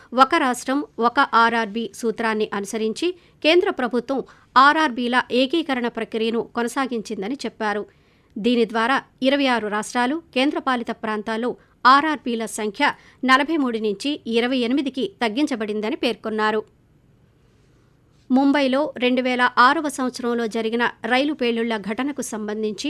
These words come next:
ముంబై హైకోర్టు ఈరోజు తీర్పు వెలువరించింది. నాటి పేలుళ్ల ఘటనలో నూట ఎనభై తొమ్మిది మంది మరణించగా, మరో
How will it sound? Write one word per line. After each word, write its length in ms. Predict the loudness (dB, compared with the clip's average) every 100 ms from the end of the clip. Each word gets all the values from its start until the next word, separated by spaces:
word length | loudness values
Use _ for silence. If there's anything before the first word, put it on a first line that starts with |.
| -6 -4
ముంబై 380 | -4 -2 -2
హైకోర్టు 540 | -2 -6 -6 -8 -6 -8 -4
ఈరోజు 380 | -2 -2 -2 -4 -6 -4
తీర్పు 220 | -2 -2
వెలువరించింది. 760 | -4 -4 -4 -4 -4 -6 -4 -6 -8 _ _ -20 _ 2
నాటి 280 | 6 6 4
పేలుళ్ల 460 | 0 2 2 0
ఘటనలో 500 | 0 -2 -2 -2 -2 -4 -4
నూట 260 | -2 0 -2 -2
ఎనభై 240 | -4 -4
తొమ్మిది 320 | -6 -4 -4 -2
మంది 240 | -2 -2 -4
మరణించగా, 600 | -4 -2 -2 -4 -6 -6 -8 -6
మరో 220 | -4 -2